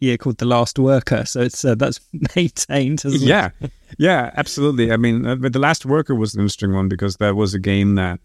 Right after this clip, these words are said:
Speaker 2: that I've spent many, many years making, like, at first on my own, and then sort of, like, gathering up the cast, the gathering to cast together of Jason Isaacs and Olafur Darri Olafsson and all these wonderful people,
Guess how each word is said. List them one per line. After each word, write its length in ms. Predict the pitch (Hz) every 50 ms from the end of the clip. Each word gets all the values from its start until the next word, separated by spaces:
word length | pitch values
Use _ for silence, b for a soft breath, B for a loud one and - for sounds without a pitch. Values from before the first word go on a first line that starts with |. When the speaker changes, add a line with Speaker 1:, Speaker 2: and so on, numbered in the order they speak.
| b b b b b b
Speaker 2:
that 160 | - 101 95 -
I've 140 | - 98 -
spent 420 | - - - 110 95 95 92 -
many, 400 | 92 101 101 104 104 104 107 107
many 200 | 101 98 92 92
years 360 | 92 92 90 90 87 87 - 85
making, 680 | 90 87 87 90 87 - 92 87 82 82 85 85 85 85
like, 280 | 87 87 82 82 82 -
at 120 | - 90
first 360 | - - 101 98 101 - -
on 80 | 90 87
my 200 | 87 90 90 98
own, 460 | 123 135 131 127 127 123 120 117 113
and 100 | 98 85
then 100 | 80 85
sort 160 | 82 - 95 95
of, 80 | 87
like, 180 | 85 82 85 -
gathering 460 | - 92 85 95 98 92 87 90 90
up 120 | 87 - -
the 80 | -
cast, 560 | - - - - 120 113 113 110 107 - - -
the 80 | 104
gathering 440 | 90 95 92 90 92 90 87 87 87
to 100 | - 98
cast 280 | - - 101 98 - -
together 240 | 104 95 87 87
of 80 | 82 -
Jason 320 | - - 85 - - 98 71
Isaacs 480 | 101 113 110 95 98 98 92 - -
and 300 | - 87 85 85 85 85
Olafur 340 | 73 87 92 92 87 - 92 92
Darri 240 | 90 104 98 98
Olafsson 480 | 90 117 131 123 113 - - - 107 98
and 140 | 98 98 92
all 80 | 92
these 180 | 95 101 95 -
wonderful 320 | 98 95 90 87 - 101
people, 600 | 95 - - 139 131 - - 120 107 104 101 98